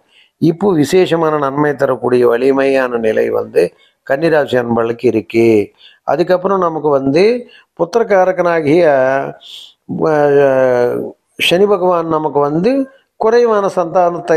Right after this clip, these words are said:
தான் கொடுப்பாரு. சனி பகவான் ஐந்து கூடையவனா இருக்கிறதுனால நல்ல கிரகங்களோடு இணைய வேண்டும் என்பது ஒரு கட்டாயமான விதி. அப்படி இருக்கும்போது மிகப்பெரிய உயர்ந்த நிலை அடைந்த புத்திரர்கள் பெறுவார்கள். அது மட்டும் இல்லாம எண்ணிய காரியங்கள் எண்ணிப்படி நடக்கும். குலதெய்வத்தினுடைய அருள் உறுதியா கிடைக்கும்.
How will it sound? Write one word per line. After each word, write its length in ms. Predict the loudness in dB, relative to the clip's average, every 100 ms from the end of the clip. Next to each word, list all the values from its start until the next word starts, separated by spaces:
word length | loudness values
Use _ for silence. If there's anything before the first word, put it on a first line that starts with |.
| 0
தான் 180 | -2 -2
கொடுப்பாரு. 380 | -2 0 -2 -2
சனி 200 | -2 0
பகவான் 300 | 0 0 -2
ஐந்து 280 | -2 -2 -2
கூடையவனா 460 | 0 0 0 0 -2 -4 _ _ _ -4
இருக்கிறதுனால 640 | -2 0 0 0 0 -2 -4 -6 -12 _
நல்ல 240 | -6 -2 -2
கிரகங்களோடு 580 | 0 -2 -2 0 0 0
இணைய 220 | 0 0 0
வேண்டும் 260 | 0 -2
என்பது 320 | -2 -2 0 0
ஒரு 120 | -2 -2
கட்டாயமான 520 | -4 -2 -2 -2 -2
விதி. 280 | -2 0 -2 -4 _ _ -4
அப்படி 240 | -4 0
இருக்கும்போது 440 | -2 0 -2 -2 -2
மிகப்பெரிய 480 | 0 0 0 0 0
உயர்ந்த 340 | 2 2 0
நிலை 260 | 0 0 2
அடைந்த 380 | 0 0 -4 -6
புத்திரர்கள் 640 | -8 -8 -2 0 0 0 -2
பெறுவார்கள். 640 | 0 2 2 0 -2 -4 -8 _ _ _ -6
அது 140 | -2 0
மட்டும் 280 | 0 0
இல்லாம 340 | 0 0 0 2
எண்ணிய 360 | 2 4 2 2
காரியங்கள் 420 | 0 0 0 0
எண்ணிப்படி 380 | 0 -2 0 0
நடக்கும். 480 | -2 -4 -2 -2 -2 -8 _ _ _
குலதெய்வத்தினுடைய 800 | -2 2 2 2 0 0 0 2
அருள் 260 | 2 0 0
உறுதியா 380 | 0 2 2 2
கிடைக்கும். 420 | 0 -4 -6